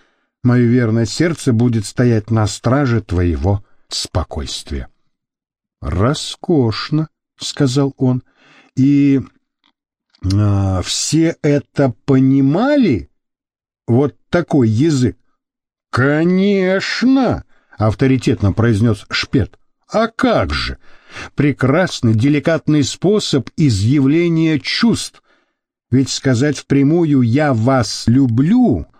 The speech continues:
несколько бестактно. К тому же ко многому обязывает.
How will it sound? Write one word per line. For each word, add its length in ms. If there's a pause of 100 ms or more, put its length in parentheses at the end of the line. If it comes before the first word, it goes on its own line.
(140)
несколько 1600
бестактно. 920 (480)
К 80
тому 280
же 120
ко 200
многому 760
обязывает. 920